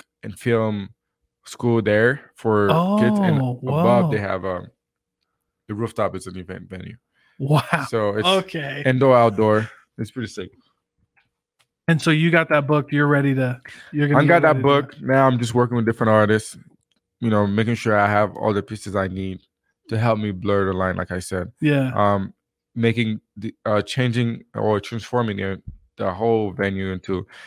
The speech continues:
Speaker 1: um, feel like an artistic museum and having music that you could dance to.
Speaker 2: Yeah.
Speaker 1: And a space that we, people can network.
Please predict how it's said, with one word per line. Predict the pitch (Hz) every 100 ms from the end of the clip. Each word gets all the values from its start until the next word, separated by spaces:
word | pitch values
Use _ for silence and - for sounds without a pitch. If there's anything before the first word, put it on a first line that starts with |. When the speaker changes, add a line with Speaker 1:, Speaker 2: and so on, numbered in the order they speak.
| - -
Speaker 1:
um, | 98 92 95 - _ _ _ _
feel | _ 120 110
like | 98
an | 101
artistic | - 104 - 98 - 101 - _ _ 98
museum | 101 101 104 98 95 104 _ _ _ _ _ -
and | 131 113 104 101 - _ _ _ _
having | _ 110 107 104 101 - _ _
music | 110 110 117 98 104 - - _ _ _ _ _ _ _ _
that | 104
you | 98
could | - 98 -
dance | 107 95 92 -
to. | 95 87 - _ _ -
Speaker 2:
Yeah. | 139 131 127 120
Speaker 1:
And | 107 101
a | 107 -
space | - - 143 127 -
that | 104
we, | 104 104 98 -
people | - 104 98
can | 101
network. | 92 101 92 -